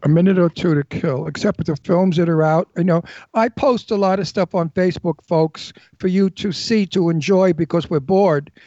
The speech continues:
Uh, I wish everybody would do the same. Put up on Facebook whatever you can that we find juicy, interesting, and, you know, uh, gossipy or whatever. People like that shit.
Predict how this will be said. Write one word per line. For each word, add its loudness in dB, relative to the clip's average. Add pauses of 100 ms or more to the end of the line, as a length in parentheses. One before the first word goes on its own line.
(260)
Uh, 0
I 0
wish 0
everybody 2
would 0
do 0
the -8
same. 0
Put 0
up -2
on -2
Facebook -2
whatever 0
you 0
can 0 (300)
that 0
we 0
find 0
juicy, -2
interesting, -2
and, 0
you 2
know, 0
uh, -6
gossipy -2
or 0
whatever. 2 (300)
People -2
like 0
that -10
shit. -6